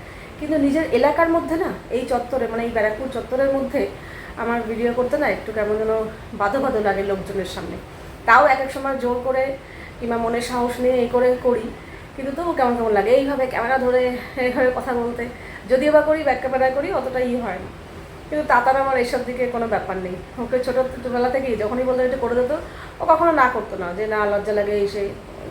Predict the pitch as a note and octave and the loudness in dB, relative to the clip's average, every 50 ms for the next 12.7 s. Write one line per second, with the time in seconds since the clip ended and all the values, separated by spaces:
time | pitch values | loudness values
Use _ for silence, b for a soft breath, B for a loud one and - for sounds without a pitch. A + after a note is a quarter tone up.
0 | - - - B3 B3 B3+ E4 F4 F#4+ F#4 - - B3+ C4+ D#4 D#4+ D#4+ E4 D4+ C4+ | -12 -4 -2 0 0 2 2 4 4 2 2 0 0 0 0 -2 0 2 2 2
1 | C4+ D#4+ D#4 E4 E4+ C#4+ D4 C#4 C4+ C4 C4+ G#3+ F#3 E3 - - - - - B | 2 2 2 0 2 0 0 0 0 0 0 -2 -2 -4 -4 -8 -10 -14 -14 B
2 | B B B B B B B B B - - D4+ D4+ D#4+ D#4 D#4+ F4 E4 D#4 D#4 | B B B B B B B B B 0 2 2 4 4 2 2 2 4 6 6
3 | D#4 D#4+ D#4+ D4+ D4 C4+ C4 C#4 C#4+ D#4 D4+ D4+ D4+ D#4+ D#4 D#4+ D4+ C#4+ C4 B3 | 6 4 2 0 2 2 4 4 6 6 4 4 4 2 0 0 2 2 2 0
4 | B3 - C#4+ C#4 C#4+ C#4+ D4 D4+ D#4 D4 D4+ D#4 D#4+ E4+ - - - - - - | 2 0 -2 -2 -2 -2 -4 -4 -2 -2 0 0 0 -2 -6 -10 -14 -16 -18 -12
5 | - - A#3+ C#4 D#4 - D4 C4 B3+ C#4 C#4 D4+ C#4+ - C#4+ C4 C4 C4+ C#4+ C4+ | -8 -4 -2 0 0 2 2 2 2 4 4 2 4 4 4 4 4 4 4 4
6 | C4 C4 C4 C#4 C#4 - - D#4+ D4 C4 C4+ C4 - C4 C#4+ D4 C#4+ C#4 C#4+ - | 4 4 2 -2 -4 -2 0 2 4 4 4 4 4 2 4 4 4 4 2 -2
7 | - D#4+ - - A3+ A#3+ A#3 G#3 G#3 G3+ G3 G3 F#3+ F#3+ F#3+ F#3+ F3+ - - G3+ | -4 -4 -2 0 0 2 2 2 2 0 0 -2 -4 -4 -6 -6 -6 -8 -8 -8
8 | G#3+ A3+ - - - B B B B B B B - B3 C#4 F4 D#4 D4+ C#4 D4 | -8 -8 -8 -10 -12 B B B B B B B 4 6 8 10 8 8 8 6
9 | - D4+ D4+ - E4+ D#4+ B3 C#4+ C#4+ C#4+ C#4+ D4 D4 C#4+ C4 C4+ C4+ C#4 C#4 - | 2 0 0 0 -2 -2 0 0 0 0 0 -2 0 0 0 0 -2 -2 -2 -2
10 | D#4+ C4 A#3 A3 G#3+ G#3+ G#3+ G#3 F#3+ F#3 F#3 F#3+ F#3+ - - - B B B B | 0 0 2 2 0 0 -2 -6 -6 -6 -8 -10 -10 -12 -14 -14 B B B B
11 | B B B - A#3 C4 C#4 C#4 C4+ - D4 C#4+ C#4+ - - E4 F4 B3+ C#4 C4 | B B B 0 4 4 6 6 4 2 0 0 -2 -2 -2 -2 2 6 8 8
12 | C4 C4 D#4 C#4+ C#4 C4+ C#4 C#4 C#4 C4+ C4+ C4+ D#4 G4+ | 8 8 6 2 0 0 0 0 0 0 -2 -4 -6 -8